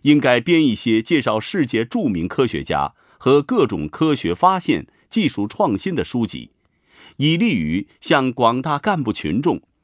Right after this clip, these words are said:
特别是青年人，普及科学技术方面的基本知识。自然科学是如此，许多杰出的社会科学家和政治家，他们的杰出功业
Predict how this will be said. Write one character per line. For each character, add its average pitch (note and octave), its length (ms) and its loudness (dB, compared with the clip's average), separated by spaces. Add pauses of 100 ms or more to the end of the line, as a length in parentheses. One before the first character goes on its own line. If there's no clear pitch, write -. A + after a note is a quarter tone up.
(100)
特 D#3 200 2
别 F2 180 0
是 E2 320 -2
青 A3+ 320 0
年 F#2 180 2
人， C#2 340 -8 (200)
普 A#2+ 300 0
及 G#2+ 220 -2
科 D3+ 280 0
学 A#2 180 0
技 D3 260 0
术 E2 200 -4
方 G#2 180 2
面 G2 220 -2
的 A#1 220 -14
基 G2 260 -4
本 B1 160 -10
知 D#2+ 240 -6
识。 - 260 -16 (2500)
自 D#3+ 280 4
然 A#2+ 220 4
科 B2 280 2
学 G2+ 220 2
是 G#2 140 -2
如 F#2+ 220 0
此， B1 420 -10 (220)
许 B2 240 2
多 C3 240 4
杰 D3 320 2
出 D#3 180 -4
的 B2 100 0
社 G3 300 0
会 F#2+ 180 -2
科 B2+ 220 0
学 D#2+ 160 -4
家 D#2 360 0 (120)
和 A2 220 0
政 G#3 240 -2
治 E2+ 120 -4
家， C2+ 300 -8 (540)
他 G#2 160 4
们 G#2 120 0
的 F2 140 0
杰 G#2 240 0
出 A2+ 180 -4
功 F3+ 240 -2
业 G2+ 300 -2